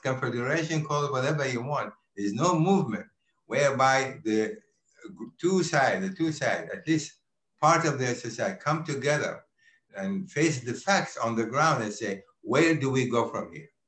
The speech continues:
Where do we go from here? Do, does Israel want to exist for another seventy years under this kind of a tension? Can, in fact, can it survive?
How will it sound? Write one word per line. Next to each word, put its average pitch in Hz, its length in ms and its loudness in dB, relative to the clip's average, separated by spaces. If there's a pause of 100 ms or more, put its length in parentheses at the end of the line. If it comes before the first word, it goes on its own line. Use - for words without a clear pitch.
(800)
Where 151 220 4
do 165 100 6
we 156 140 4
go 131 220 0
from 117 160 -6
here? 90 100 -8
Do, 113 280 -2
does 101 240 -2
Israel 170 360 0
want 147 220 0
to 127 100 -2
exist 110 340 -6
for 107 60 -6
another 120 300 -2
seventy 127 480 -4
years 127 340 -2 (360)
under 113 260 -2
this 117 220 -2
kind 110 220 -2
of 107 140 -4
a 104 80 -4
tension? 127 480 -4 (240)
Can, 143 180 0
in 147 140 2
fact, 139 280 -2 (200)
can 135 120 -2
it 135 140 -6
survive? 135 640 0